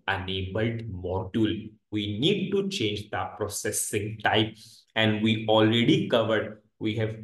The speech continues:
two prerequisites. The processing type should be remote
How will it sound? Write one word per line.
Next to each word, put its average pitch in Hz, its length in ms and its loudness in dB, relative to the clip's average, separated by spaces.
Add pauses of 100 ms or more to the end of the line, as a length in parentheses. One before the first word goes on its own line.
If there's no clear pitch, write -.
(100)
two 190 280 4
prerequisites. 165 1080 4 (260)
The 101 140 -2 (160)
processing 135 840 0
type 110 320 0
should 113 440 -2
be 107 460 0
remote 123 320 -2